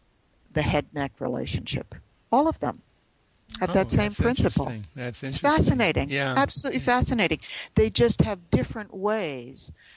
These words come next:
Speaker 1: of approaching the same goal. And I think that what happened with, you know, th-, with the Alexander technique, A-, Alexander, after all,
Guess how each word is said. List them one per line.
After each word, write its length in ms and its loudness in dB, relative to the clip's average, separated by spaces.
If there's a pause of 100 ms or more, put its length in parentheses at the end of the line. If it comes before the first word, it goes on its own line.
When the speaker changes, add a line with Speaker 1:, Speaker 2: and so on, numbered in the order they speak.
(160)
Speaker 1:
of 140 -6
approaching 580 -4
the 80 -12
same 400 -4
goal. 560 0 (360)
And 200 -4
I 120 0
think 420 -4
that 200 2
what 160 2
happened 440 0
with, 220 0
you 140 -6
know, 220 -2
th-, 400 -6
with 160 0
the 180 0
Alexander 640 0
technique, 580 -4 (360)
A-, 260 2
Alexander, 600 0
after 360 -2
all, 360 0